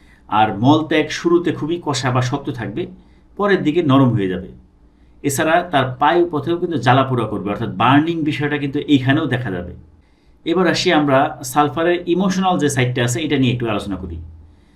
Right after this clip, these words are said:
তার মনটা কিন্তু খুব ভালো থাকবে, ভালো মন, বড় হৃদয় থাকবে, মানুষের প্রতি দয়াও থাকবে, কিন্তু সময় ব্যবস্থাপনা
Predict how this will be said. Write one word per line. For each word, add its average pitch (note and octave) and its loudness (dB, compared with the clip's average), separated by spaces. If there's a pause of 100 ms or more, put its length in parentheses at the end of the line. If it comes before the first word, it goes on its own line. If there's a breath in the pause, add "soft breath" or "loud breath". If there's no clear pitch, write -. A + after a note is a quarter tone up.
(960 soft breath)
তার D#3+ 2
মনটা F#3 0
কিন্তু F#3 -2
খুব D#3 -6
ভালো A2+ -4
থাকবে, - -10
ভালো C#3+ 4
মন, C3 2 (580)
বড় C#3+ 4
হৃদয় B2 4
থাকবে, G2+ -4 (260)
মানুষের C3 2
প্রতি D3 -8
দয়াও C#3+ 0
থাকবে, G2 -8 (1120 soft breath)
কিন্তু F#3 0
সময় F#3+ 2
ব্যবস্থাপনা F#3+ 0